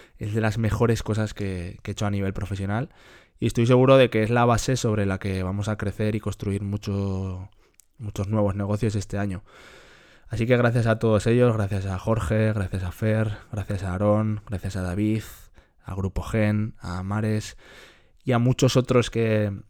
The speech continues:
que han estado de un modo u otro este año a mi lado, porque son los mejores y con ellos creo que somos imparables para seguir creciendo este año. Y para acabar, pues lanzo aquí mi órdago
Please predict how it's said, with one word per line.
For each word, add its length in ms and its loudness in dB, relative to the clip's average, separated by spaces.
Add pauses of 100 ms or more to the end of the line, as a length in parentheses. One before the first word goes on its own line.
(160)
que 80 -4
han 100 -2
estado 340 0
de 120 2
un 100 0
modo 220 0
u 20 -2
otro 540 -4
este 200 -6
año 200 -4
a 40 -4
mi 100 -4
lado, 200 -2
porque 480 -10
son 180 -8
los 120 -4
mejores 500 -4 (920)
y 480 -2
con 180 -2
ellos 240 -2
creo 260 -4
que 80 -2
somos 260 -4
imparables 580 -4
para 180 -4
seguir 200 -4
creciendo 320 -6
este 160 -10
año. 220 -12 (1800)
Y 120 2
para 200 6
acabar, 360 6
pues 120 4
lanzo 280 6
aquí 240 4
mi 200 4
órdago 560 6